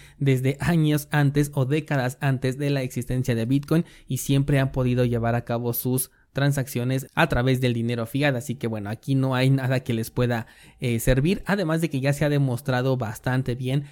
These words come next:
que utilizar Bitcoin para lavar dinero es completamente tu peor decisión si quisieras realizarlo,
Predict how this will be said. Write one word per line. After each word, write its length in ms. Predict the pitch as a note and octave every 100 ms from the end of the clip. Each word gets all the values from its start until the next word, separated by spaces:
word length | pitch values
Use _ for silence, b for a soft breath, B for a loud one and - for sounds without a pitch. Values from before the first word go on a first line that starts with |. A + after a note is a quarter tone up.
| B
que 100 | -
utilizar 480 | C3+ B2 B2+ C#3 C3+
Bitcoin 440 | C3+ F3 - D#3+ D3
para 260 | B2+ A#2+
lavar 340 | A2+ A2+ B2+ C3
dinero 320 | A#2 A#2+ C3
es 140 | C3
completamente 720 | - B2 A#2+ C3 B2+ C3 C3
tu 240 | C3+ C3 -
peor 320 | A#2+ B2 C3
decisión 500 | C3 B2 A2+ C3 C3
si 160 | C#3 C#3+
quisieras 460 | C3 - B2 A#2+
realizarlo, 560 | A#2+ A2 A2 B2 C3